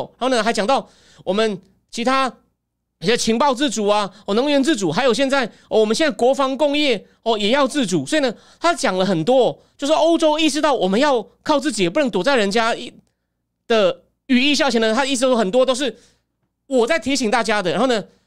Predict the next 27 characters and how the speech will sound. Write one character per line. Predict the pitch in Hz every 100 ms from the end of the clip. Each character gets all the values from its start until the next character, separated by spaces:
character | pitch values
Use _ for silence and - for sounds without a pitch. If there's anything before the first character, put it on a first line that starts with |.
| _
我 | 190
们 | 233
终 | 311 302
于 |
打 | 269 185
赢 | 185
了 | 226
这 |
场 | 285 190
思 | - 330
想 | 285 196
的 | 185
战 | 262 220
争， | 220
就 | 226 269 - 190
意 | 302
识 | 277
到 | 285
我 | 233 185
们 | 185
要 | 285
独 | 294 220
立 | 254
自 | 247
主。 | 175 143 - _
所 | -
以 | 254